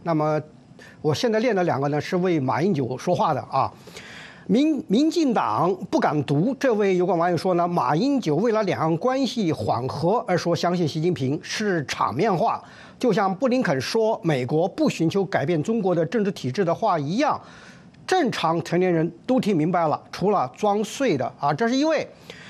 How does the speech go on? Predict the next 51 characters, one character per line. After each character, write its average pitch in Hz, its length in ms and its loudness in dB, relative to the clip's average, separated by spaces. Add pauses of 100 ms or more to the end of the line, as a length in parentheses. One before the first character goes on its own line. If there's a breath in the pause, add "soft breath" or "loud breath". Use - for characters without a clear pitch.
(240 loud breath)
另 339 160 4
外 320 120 2
一 302 100 2
位 294 160 2
呢， 269 160 2
叫 226 540 2
高 285 520 2
朱 269 380 2
彻 - 260 -2 (140)
啊， 139 340 0
他 302 120 0
说 311 140 0
马 185 240 0
英 285 100 0
九 254 140 0
说 214 200 -2
的 190 120 0
是 185 320 -2
have 262 460 -2
to， 185 240 -2 (160 loud breath)
而 175 120 0
不 170 160 -2
是 208 180 -2
must 175 560 -2 (400 loud breath)
啊， 156 180 2
其 - 160 -4
本 160 360 -2
意 269 120 2
应 247 260 0
该 180 180 0
是 - 160 -4
不 165 200 -2
得 269 140 0
不， 277 340 0
而 165 120 2
不 143 220 -2
是 208 160 0
必 247 220 0
须 262 320 0 (220 loud breath)
或 233 180 0
者 151 80 -2
应 226 160 -2
该。 247 260 0 (420 loud breath)
如 269 120 2
果 254 120 2
翻 269 240 0
译 277 60 -2
成 214 240 0
不 247 160 0
得 269 100 2
不， 233 240 0